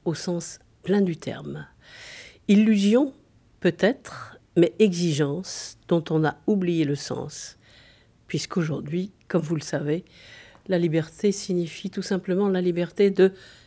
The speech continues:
s'exploiter soi-même. Or, dès mille huit cent quarante-huit, des hommes et des femmes ont tenté de lutter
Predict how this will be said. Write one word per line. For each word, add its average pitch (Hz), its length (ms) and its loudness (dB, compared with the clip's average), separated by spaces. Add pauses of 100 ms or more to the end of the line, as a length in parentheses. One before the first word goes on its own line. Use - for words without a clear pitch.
(360)
s'exploiter - 840 -8
soi-même. 127 800 -10 (600)
Or, 156 360 4
dès 147 220 4
mille 190 220 2
huit 160 80 -2
cent 160 180 -6
quarante-huit, - 840 -8 (360)
des 147 280 -2
hommes 190 280 4
et 185 40 4
des 156 140 2
femmes 190 380 -2
ont 170 100 -2
tenté 170 560 0
de 151 220 0
lutter 160 580 0